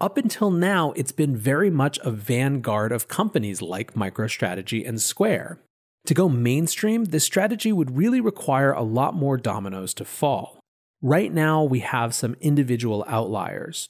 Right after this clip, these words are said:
To become a real trend, more companies would have to follow suit. Well, today we get a little preview of the state of where corporate heads are at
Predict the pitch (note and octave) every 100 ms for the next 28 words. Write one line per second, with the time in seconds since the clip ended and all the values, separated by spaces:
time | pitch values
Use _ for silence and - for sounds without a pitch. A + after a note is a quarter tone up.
0 | - B2 C3 - G3 G3+ C#3 A2+ - -
1 | F#3 C#3+ G#2+ - C3 C3 D#3+ - B2+ A#2
2 | A#2+ A2+ C3 - G2 - - - F#2 G2
3 | - - - G#2+ - - _ _ _ _
4 | _ A#2+ A2+ - - A2+ G#2 D3+ G#3 G3+
5 | G3+ D3 B2 - A#2 A2 B2 E3+ F#3+ -
6 | C#3 C3 C3+ C3+ - A2 G#2+ A2 - -
7 | F3 G3+ - G#2 G2+ G#2+ C#3+ G3 G3 -
8 | D#3 D#3+ - - C#3 B2 - - A#2 G#2+